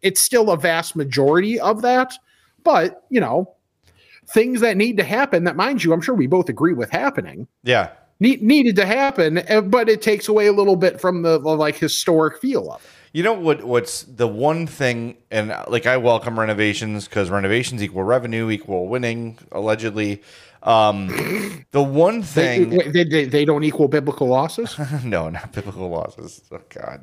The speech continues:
Speaker 2: Don't get me
Speaker 1: <laughs>
Speaker 2: started on
Speaker 1: That,
Speaker 2: that.
Speaker 1: that's the
Speaker 2: Hey, they've been
Speaker 1: standing
Speaker 2: better than
Speaker 1: on the
Speaker 2: expected,
Speaker 1: south
Speaker 2: so I'll ta-,
Speaker 1: side.
Speaker 2: I'll take it and run. Um,
Speaker 1: Yeah.
Speaker 2: but, uh, the fact that those new scoreboards have dwarfed the old ones so much,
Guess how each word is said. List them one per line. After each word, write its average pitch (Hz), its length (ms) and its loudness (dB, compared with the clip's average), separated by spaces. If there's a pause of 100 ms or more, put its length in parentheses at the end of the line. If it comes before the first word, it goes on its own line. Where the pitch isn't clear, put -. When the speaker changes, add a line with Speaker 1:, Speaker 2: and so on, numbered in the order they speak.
(160)
Speaker 2:
Don't - 200 -10
get - 80 -6
me 247 80 0
Speaker 1:
<laughs> - 0 -
Speaker 2:
started 202 300 0
on 170 60 -6
Speaker 1:
That, - 60 -4
Speaker 2:
that. 190 180 0
Speaker 1:
that's 190 260 0
the 180 80 2
Speaker 2:
Hey, 180 60 4
they've 165 120 0
been 180 80 2
Speaker 1:
standing 175 180 4
Speaker 2:
better 170 160 6
than 156 100 2
Speaker 1:
on 135 60 -2
the 123 60 0
Speaker 2:
expected, 123 260 0
Speaker 1:
south 170 240 0
Speaker 2:
so 117 80 2
I'll 107 160 2
ta-, - 0 -
Speaker 1:
side. 131 140 2
Speaker 2:
I'll 123 180 0
take 135 220 -2
it 113 100 -4
and 95 80 -8
run. 90 240 -4 (420)
Um, 123 480 4
Speaker 1:
Yeah. 143 80 2 (280)
Speaker 2:
but, 131 200 4
uh, 107 500 4 (960)
the 139 100 -4
fact 196 300 0
that 175 60 -8
those 143 220 0
new 120 160 -6
scoreboards 123 680 -2
have 92 200 -8
dwarfed 95 640 -6
the 107 160 -4
old 90 160 -4
ones 107 260 -4
so 123 140 -4
much, 117 500 -4